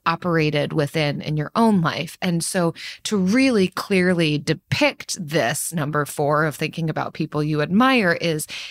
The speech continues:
an image of a young man. He's wearing,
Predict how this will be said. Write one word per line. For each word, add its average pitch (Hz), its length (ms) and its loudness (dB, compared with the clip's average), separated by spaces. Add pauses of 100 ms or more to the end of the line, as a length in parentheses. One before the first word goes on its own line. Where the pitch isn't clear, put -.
(100)
an 190 140 2
image 226 480 2
of 175 580 0 (600)
a 170 80 -2
young 170 340 2
man. 170 560 2 (280)
He's 175 380 0
wearing, 170 640 2